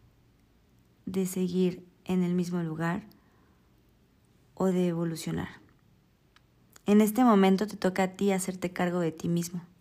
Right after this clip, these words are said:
Te darás cuenta que podrás perdonar mucho más fácilmente si quitas esa carga emocional y es sumamente liberador. Mi cuarta recomendación,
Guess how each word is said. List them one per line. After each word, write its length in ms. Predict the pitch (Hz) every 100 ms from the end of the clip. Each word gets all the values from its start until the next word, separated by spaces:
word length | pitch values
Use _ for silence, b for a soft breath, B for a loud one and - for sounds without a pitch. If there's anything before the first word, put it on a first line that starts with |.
| _ _ b b b b -
Te 100 | 196
darás 340 | 190 202 214
cuenta 560 | - 208 196 185 214 294 - b b b b b _ _ _ -
que 120 | 214
podrás 480 | 214 196 190 190 185
perdonar 760 | - 202 190 180 175 170 180 202 -
mucho 300 | 190 185 190
más 260 | 190 190
fácilmente 840 | 208 202 208 196 190 180 185 185 185 - b b b b b b _
si 160 | - 220
quitas 380 | 220 220 208
esa 260 | 196 196 190
carga 520 | 190 185 180 180 180 - _ 202
emocional 720 | 185 180 - 170 165 165 - _ b b b b _
y 120 | 202
es 200 | 190 185 -
sumamente 600 | - 214 190 185 175 180
liberador. 460 | 170 160 170 - - - _ _ _ _ _ _ _ _ _ _ _ _ _ 202
Mi 80 |
cuarta 300 | 202 220 220 269
recomendación, 960 | 254 185 170 165 160 - 170 190 226